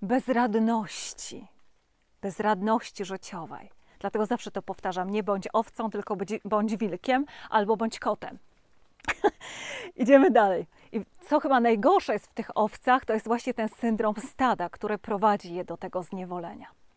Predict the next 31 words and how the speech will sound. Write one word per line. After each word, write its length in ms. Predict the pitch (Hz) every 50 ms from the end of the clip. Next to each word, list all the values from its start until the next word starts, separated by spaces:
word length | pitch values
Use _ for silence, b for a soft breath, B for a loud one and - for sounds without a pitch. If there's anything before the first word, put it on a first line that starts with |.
| _ _ _ - - - - - - - -
Oczywiście 420 | 233 - 262 226 262 - - -
owce 280 | - 240 - - - 233
są 180 | - 247 233
cudowne, 520 | - - 233 196 247 269 262 - 214 196 -
kochane. 440 | - 226 - - 262 240 208 185 B B B B B B
Ty 160 | - 254 247
wiesz, 340 | 214 262 277 262 277 - -
przecież 340 | - - 220 208 - 226 208
znasz 440 | 247 254 226 226 233 262 240 - - -
owieczki 440 | 208 196 220 208 196 - - - 196
z 60 | -
Magicznej 500 | 202 185 190 196 202 - - 214 208 208
Oazy, 360 | 190 185 175 180 190 - 175 B B B B B B
ale 420 | - 185 180 175 208 285 349 - -
one 300 | 185 185 190 233 285 330
mają 420 | 226 202 - 202 233 254 262 247
pewne 840 | - - - 233 240 254 269 240 208 226 220 208 202 202 226 277 349 381 B B B B B B -
cechy, 580 | - - - 247 233 226 - - 294 330 359
pewne 440 | - - 254 247 233 240 240 254 240
zachowania, 680 | 190 214 208 - 226 190 170 196 190 185 185 214 254 339 B B B B B B _
które 540 | - - - 254 254 254 247 233 220 208 196
dla 320 | 175 160 190 226 240 311 415 415
nas 240 | 349 277 254 - -
ludzi, 340 | 220 226 202 185 - 196 190
jeżeli 360 | 190 196 202 220 202 208 208
my 440 | 208 226 269 403 - 349 233 185 160
jako 320 | 196 214 208 - - 220
ludzie 300 | 233 302 349 233 240 226
stajemy 420 | - - 214 214 233 247 233 240
się 200 | - - 208 -
owcą, 480 | - 254 247 214 - - - - 262 -